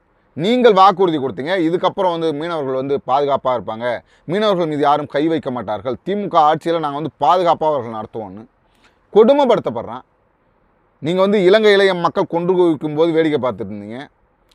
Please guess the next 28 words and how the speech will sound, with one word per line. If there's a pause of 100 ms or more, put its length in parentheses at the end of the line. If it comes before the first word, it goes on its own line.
(160)
இலங்கை
மக்களை
வந்து
எக்கேடு
கெட்டா
எனக்கு
என்னன்னு
சொன்னீங்க, (380)
இலங்கை
தமிழர்கள்
வந்து
கொன்று
குவிக்கும்
போது
நீங்க
சந்தோஷமா
பதவி
உயர்வு
வேணும்னு
கேட்டுட்டு
இருந்தீங்க. (180)
உங்களுக்கு
மந்திரி (160)
பதவி
கிடைச்சா (120)
போதும்னு
இருந்தீங்க. (100)
ஆனால்